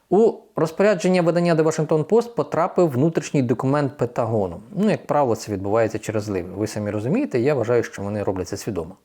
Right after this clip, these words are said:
Там мовиться про те, що оборонне відомство С Ш А отримало підтвердження участі Трампа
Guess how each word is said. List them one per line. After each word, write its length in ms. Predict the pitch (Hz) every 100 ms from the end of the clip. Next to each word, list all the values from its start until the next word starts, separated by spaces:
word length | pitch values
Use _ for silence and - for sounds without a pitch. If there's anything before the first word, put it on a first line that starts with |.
| _ - - - - _
Там 280 | - 233 269
мовиться 440 | 180 180 175 180
про 180 | 202 202
те, 220 | - 139
що 240 | 131 - 143
оборонне 540 | 147 120 139 226 226
відомство 460 | 156 165 190 - 180
С 60 |
Ш 180 | - -
А 180 | 107 107 -
отримало 520 | 139 - 180 208 196
підтвердження 800 | 185 147 - 123 117 117 151 180 -
участі 480 | 139 117 147 - 180
Трампа 600 | - 196 156 101 92